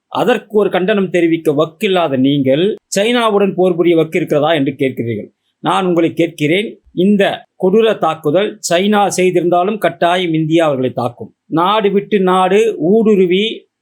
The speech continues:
பொம்பளைத்தனமாக இது போன்ற செயல்களை செய்வது பாகிஸ்தான் மட்டுமே. வேறு எந்த நாடுமே இது போன்ற ஒரு விஷயங்களை செய்வது கிடையாது. சைனா அறவே இதை செய்வது கிடையாது.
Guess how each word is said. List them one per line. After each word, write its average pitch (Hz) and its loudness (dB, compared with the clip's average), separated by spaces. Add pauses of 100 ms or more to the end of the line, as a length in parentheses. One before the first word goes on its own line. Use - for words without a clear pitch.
பொம்பளைத்தனமாக 180 0 (200)
இது 180 0
போன்ற 190 0
செயல்களை 185 0
செய்வது 165 0
பாகிஸ்தான் 185 -2
மட்டுமே. 147 -2 (120)
வேறு 160 0
எந்த 180 2
நாடுமே 180 0
இது 170 0
போன்ற 170 2
ஒரு 139 0 (140)
விஷயங்களை 175 0
செய்வது 170 0
கிடையாது. 120 -2 (360)
சைனா 202 0 (100)
அறவே 190 0
இதை 170 0
செய்வது 160 0
கிடையாது. 117 -4